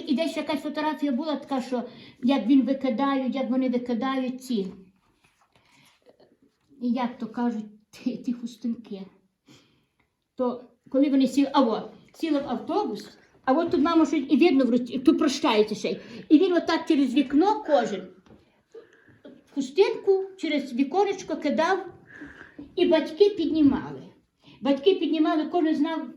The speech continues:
свій носовий платочок, який, бо тоді не було таких, були магазині, але, м, люди в нас такі, що вміють робити,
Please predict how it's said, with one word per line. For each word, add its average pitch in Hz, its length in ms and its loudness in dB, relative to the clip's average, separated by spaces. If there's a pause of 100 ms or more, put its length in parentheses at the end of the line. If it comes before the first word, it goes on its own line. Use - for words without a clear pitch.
(300)
свій 311 220 4
носовий 294 380 -2
платочок, 262 680 -6
який, 311 260 -6
бо 269 100 -6
тоді 330 280 -4
не 381 160 -10
було 330 160 -4
таких, 277 320 -8 (360)
були 359 280 0
магазині, 233 760 0 (220)
але, 247 220 0
м, 240 580 -4
люди 294 300 0
в 262 80 -4
нас 269 240 -6
такі, 254 240 -8
що 254 140 -6
вміють 247 320 0
робити, 247 520 -6